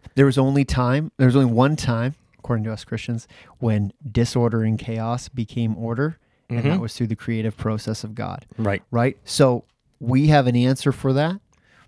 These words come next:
Speaker 1: but, like, again, yeah, that's a, that's a huge thing, right? Like,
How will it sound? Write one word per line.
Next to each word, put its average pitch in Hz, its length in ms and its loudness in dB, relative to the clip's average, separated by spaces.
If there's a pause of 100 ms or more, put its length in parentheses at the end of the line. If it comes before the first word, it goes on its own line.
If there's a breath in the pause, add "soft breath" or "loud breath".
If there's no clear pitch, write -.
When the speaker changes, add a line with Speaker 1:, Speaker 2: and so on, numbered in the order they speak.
(140)
Speaker 1:
but, 117 160 0
like, 113 340 -2 (140)
again, 117 320 0
yeah, 113 180 2
that's 120 240 -2
a, - 60 -2
that's 131 180 -2
a 131 60 0
huge 147 400 0
thing, 120 320 0
right? 117 160 0
Like, 113 180 -4